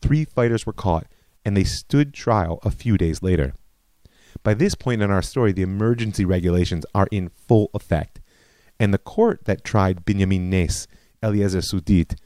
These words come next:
and seventeen-year-old Binyamin Kimchi was a military one. Nes and Sudit were convicted of robbery and illegal possession of firearms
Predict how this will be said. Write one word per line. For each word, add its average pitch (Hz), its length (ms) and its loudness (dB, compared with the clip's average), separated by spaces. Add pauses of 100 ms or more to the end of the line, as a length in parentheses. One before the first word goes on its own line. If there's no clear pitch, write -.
(200)
and 104 160 2
seventeen-year-old 95 800 0
Binyamin 87 520 -2
Kimchi 95 440 0 (360)
was 104 160 2
a 98 40 0
military 104 600 0
one. 73 320 -2 (920)
Nes 147 280 2
and 156 80 -6
Sudit 113 280 0
were 95 120 -2
convicted 107 460 -2
of 101 140 -4
robbery 87 460 2 (280)
and 101 140 2
illegal 117 340 0
possession 101 420 0
of 95 80 0
firearms 80 600 -2